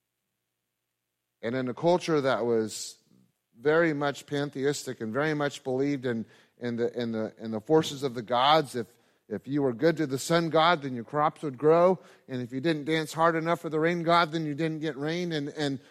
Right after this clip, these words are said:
so much of what they did was based on their performance. And if they were successful, it was because they pleased the gods and were doing everything right. And if they were unsuccessful, then it was because they must have done something to displease them. And many times in the church,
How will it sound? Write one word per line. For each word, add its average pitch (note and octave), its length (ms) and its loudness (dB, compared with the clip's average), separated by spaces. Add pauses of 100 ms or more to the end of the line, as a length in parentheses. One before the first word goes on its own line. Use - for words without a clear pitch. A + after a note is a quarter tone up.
(140)
so G#3+ 300 4
much G#3+ 280 4
of F3+ 140 4
what F#3 200 4
they E3 140 2
did D#3+ 220 0
was D3 180 -2
based D#3+ 400 0
on D#3 120 -2
their D#3 140 0
performance. D3 800 0 (360)
And C#3 160 -2
if C#3 100 -2
they E3+ 120 4
were E3 100 4
successful, F3 720 2
it E3+ 40 2
was C#3+ 100 0
because D#3+ 420 2
they D#3+ 140 -2
pleased F#3 480 -2
the D#3 80 -8
gods D#3 320 6
and D3+ 100 -8
were D3 60 -4
doing D3+ 280 -2
everything C#3 360 -6
right. E3+ 340 -2 (300)
And D3 140 0
if D#3 120 0
they E3 120 4
were D3+ 160 4
unsuccessful, F3 800 2
then D#3 180 2
it D#3 80 -2
was D3 140 -2
because D#3 360 0
they D#3+ 120 2
must F3+ 260 2
have E3 120 -2
done E3+ 180 4
something D#3+ 500 -4 (240)
to E3+ 120 0
displease F3+ 720 2
them. D#3+ 180 2
And D3 220 -4
many G3 380 2
times G3 440 0
in F3 120 -2
the D#3+ 80 -4
church, E3+ 500 0